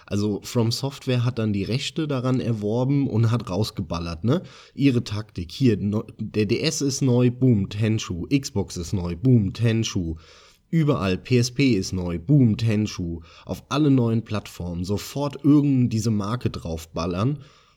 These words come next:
meistens mit gar nicht mal so tollen Ablegern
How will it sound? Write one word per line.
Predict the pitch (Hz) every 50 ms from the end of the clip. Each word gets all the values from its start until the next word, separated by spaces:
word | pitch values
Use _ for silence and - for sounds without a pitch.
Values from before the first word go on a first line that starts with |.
| _ _ _ _ _
meistens | - 107 90 92 120 123 - - 135 131 123 -
mit | 120 117 117 104 120 - - - - _ _ -
gar | - 95 87 113
nicht | 127 120 123 123
mal | 123 113 110 98
so | 110 117 123
tollen | 120 - - - 110 120 117 117 117 117 110 107 98 - -
Ablegern | 143 151 - - 123 104 101 104 95 92 95 87 90 90 87 90 -